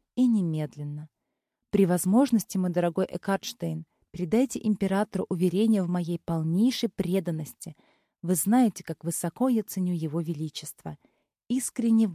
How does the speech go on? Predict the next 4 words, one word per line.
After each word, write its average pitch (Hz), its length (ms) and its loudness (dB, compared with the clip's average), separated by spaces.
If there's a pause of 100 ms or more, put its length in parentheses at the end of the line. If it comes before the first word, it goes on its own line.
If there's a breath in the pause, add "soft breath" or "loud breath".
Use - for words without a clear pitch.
ваш, 156 380 -8 (360)
Альфред 240 560 2 (120)
фон 175 260 2
Ротшильд. 160 640 -8